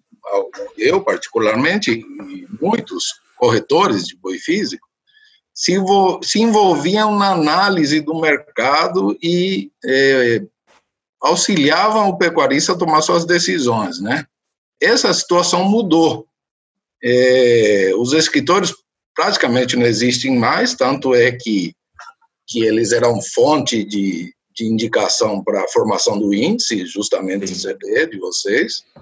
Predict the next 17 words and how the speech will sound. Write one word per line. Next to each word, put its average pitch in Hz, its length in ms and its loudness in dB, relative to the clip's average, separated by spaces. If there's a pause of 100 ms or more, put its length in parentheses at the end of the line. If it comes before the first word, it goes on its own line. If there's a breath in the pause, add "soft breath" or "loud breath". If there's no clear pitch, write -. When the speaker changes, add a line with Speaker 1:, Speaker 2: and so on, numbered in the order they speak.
(640 soft breath)
Speaker 1:
é, 123 380 4
e 156 160 2
os 196 160 4
frigoríficos 202 880 0
passaram 180 500 0
a 185 60 0
negociar 180 440 2
diretamente 151 680 0
com 170 120 -4
os 165 100 -2
pecuaristas. 147 880 -2
Essa, 104 340 -4 (200)
essa 107 240 0
é - 20 -10
praticamente 127 640 0
a 127 40 2
realidade. 127 760 -4